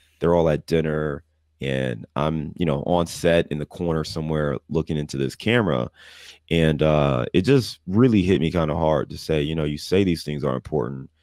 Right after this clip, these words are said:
At the time, I was busting my tail, building up, you know, the real estate portfolio and a side hustle. So I was already putting in twelve, fourteen hour days.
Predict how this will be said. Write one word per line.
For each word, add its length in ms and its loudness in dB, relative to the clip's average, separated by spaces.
At 100 -2
the 60 -4
time, 260 0
I 40 2
was 220 0
busting 320 0
my 120 -2
tail, 380 -2
building 420 -2
up, 240 0
you 60 -8
know, 80 -4
the 100 -8
real 140 -2
estate 260 -6
portfolio 460 -6
and 80 -10
a 40 -14
side 360 -4
hustle. 380 -8
So 240 -10
I 60 2
was 120 0
already 320 4
putting 260 0
in 80 -4
twelve, 280 -4
fourteen 340 -6
hour 160 -6
days. 500 0